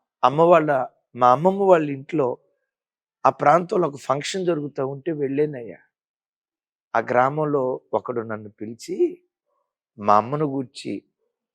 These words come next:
చాలా వెకిలిగా మాట్లాడాడయ్యా. అమ్మ పుట్టినిల్లు మేనమామ కెరికే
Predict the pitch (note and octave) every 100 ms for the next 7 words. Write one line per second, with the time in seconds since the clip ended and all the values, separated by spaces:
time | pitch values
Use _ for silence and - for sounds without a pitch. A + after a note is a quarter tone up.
0 | - A2+ A#2+ D#3+ E3+ E3+ G#3 G#3+ A3+ F#3
1 | C3+ _ D3+ B2 G#2 - _ _ _ -
2 | _ _ _ _ _ _ _ _ _ A2+
3 | C#3 F3 G3 E3 F3+ E3 D#3 D3+ C#3 B2+
4 | A#2+ B2+ C#3 D#3+ E3 D#3 C#3+ C#3 C3 -
5 | C3+